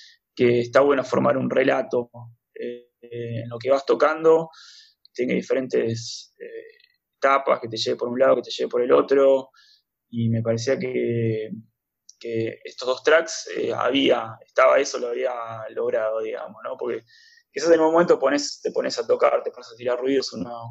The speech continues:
una cosa arriba de la otra, haces una bola ahí de sonido intenso. Pero bueno, a veces me dejaba con un poco de una sensación que no,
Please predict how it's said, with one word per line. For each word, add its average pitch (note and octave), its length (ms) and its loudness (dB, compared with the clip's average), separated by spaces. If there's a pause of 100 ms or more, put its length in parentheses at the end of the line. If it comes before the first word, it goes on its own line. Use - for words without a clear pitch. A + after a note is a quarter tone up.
una B2 160 -16
cosa A#2+ 240 -8
arriba B2 200 -4
de A#2+ 60 2
la B2+ 100 0
otra, C#3 340 4
haces - 540 -16 (560)
una A#2 100 -8
bola B2 240 2
ahí B2+ 160 -2
de A2+ 80 -4
sonido B2+ 420 0
intenso. D#3+ 720 2 (720)
Pero D3+ 160 8
bueno, C#3 220 6
a C3 80 6
veces E3 240 2
me C3 120 0
dejaba B2+ 460 0
con B2+ 120 0
un B2+ 60 0
poco C#3+ 220 2
de B2+ 100 4
una C3 140 -2
sensación C#3 420 -6
que C3 80 -6
no, B2+ 180 -4